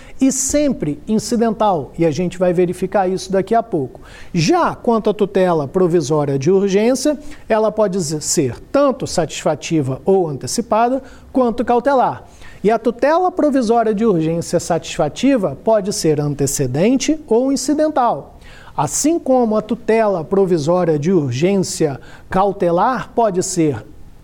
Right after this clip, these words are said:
antecedente ou incidental. Aquela chamada, a-, o que é o grande inovação do, do Código de Processo Civil no que diz respeito a essa modalidade específica,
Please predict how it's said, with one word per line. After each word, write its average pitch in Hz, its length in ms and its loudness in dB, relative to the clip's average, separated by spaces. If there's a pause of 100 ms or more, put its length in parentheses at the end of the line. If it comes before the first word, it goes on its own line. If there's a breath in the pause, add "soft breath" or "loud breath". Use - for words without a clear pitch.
(140)
antecedente 220 1080 0
ou 220 240 2
incidental. 226 840 0 (380 loud breath)
Aquela 226 640 0
chamada, 202 800 0
a-, 139 140 -4
o 151 320 0
que 165 160 -2
é 175 80 4
o 196 100 2
grande 190 480 0
inovação 196 680 0
do, 156 240 -2
do 151 120 -2
Código 165 380 -2
de 165 80 -6
Processo 160 460 -2
Civil 160 240 0
no 196 120 0
que 190 120 -4
diz 180 180 0
respeito 190 540 0
a 175 40 0
essa 190 280 -2
modalidade 185 600 0
específica, - 720 -2